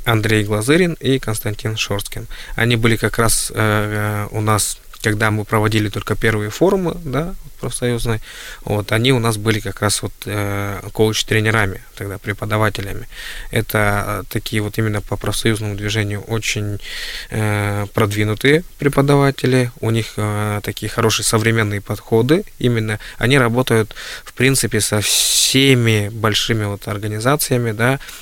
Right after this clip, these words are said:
э, профсоюзными, именно вот с молодежью. Они, у них, то есть, есть большой опыт, э, наставничества, да, вот, молод-, для молодежи, да,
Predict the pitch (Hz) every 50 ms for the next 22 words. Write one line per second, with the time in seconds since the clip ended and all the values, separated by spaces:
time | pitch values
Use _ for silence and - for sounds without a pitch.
0 | - - - 113 110 104 113 113 110 - 117 113 117 110 104 110 104 104 104 104
1 | - - - - 101 101 107 117 113 110 110 107 107 - - 110 107 107 107 98
2 | 107 104 98 98 101 113 - - - - - - - - - - 107 110 110 117
3 | 123 120 117 117 117 113 110 110 110 107 104 104 92 92 87 82 78 107 117 120
4 | 120 - - 113 107 - 120 113 - - 113 107 - - - 113 110 - - 120
5 | 117 113 - 120 104 - - - - - - - - - - - - 110 110 110
6 | 107 107 107 107 107 107 104 104 104 104 104 107 104 92 92 87 87 80 78 69
7 | 60 64 62 - - - - 50 - - - - - - - - - - - -
8 | 50 50 - - 127 123 110 - - 127 135 139 139 127 113 - - - - -
9 | - 101 101 101 107 117 117 113 104 101 104 117 - 131 127 110 110 104 107 110
10 | 107 104 107 104 104 107 - 110 107 107 104 107 107 107 110 113 127 139 143 123
11 | 107 104 107 110 113 104